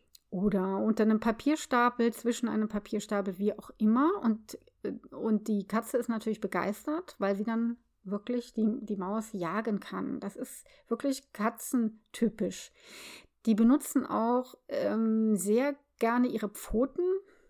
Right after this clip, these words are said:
zum Jagen. Ja, die pfoteln auch Gegenstände, Beute,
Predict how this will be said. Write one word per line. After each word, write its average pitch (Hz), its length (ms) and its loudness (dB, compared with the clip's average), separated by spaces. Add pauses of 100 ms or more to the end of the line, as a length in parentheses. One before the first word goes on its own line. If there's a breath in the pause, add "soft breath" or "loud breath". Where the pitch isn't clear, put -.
(240 soft breath)
zum 247 240 2
Jagen. 254 600 2
Ja, 214 140 0
die 262 120 0
pfoteln 254 680 2
auch - 280 -4
Gegenstände, 214 920 -2 (200)
Beute, 208 640 2